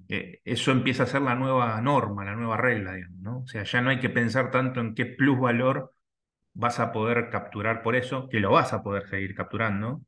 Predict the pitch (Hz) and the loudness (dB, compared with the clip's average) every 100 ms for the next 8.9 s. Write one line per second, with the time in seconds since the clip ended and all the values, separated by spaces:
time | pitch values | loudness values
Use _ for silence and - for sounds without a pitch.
0 | 107 104 - 101 101 95 101 95 92 104 | -6 -4 -4 -4 -2 -2 -2 -4 -4 -6
1 | 107 98 92 90 90 95 104 101 95 92 | -6 -6 -4 -6 -8 -6 -4 -2 -4 -6
2 | 98 98 98 - 95 95 95 104 95 104 | -6 -4 -4 -6 -6 -2 -2 -2 -4 -6
3 | 98 107 107 117 127 110 131 - - _ | -8 -8 -6 -4 -4 -4 -6 -8 -18 _
4 | _ _ _ _ _ _ - 101 101 101 | _ _ _ _ _ _ -2 0 2 2
5 | 104 123 131 113 - 107 - 117 117 113 | 4 4 2 0 -2 -6 -2 2 2 2
6 | 127 131 123 107 113 131 135 - - 98 | 2 2 0 -2 -2 -4 -6 -12 -10 -8
7 | 95 92 90 90 90 95 95 101 98 101 | -6 -8 -8 -10 -10 -8 -4 -2 0 2
8 | 107 107 92 - 113 110 123 139 - | 2 0 -2 0 0 0 -2 -4 -8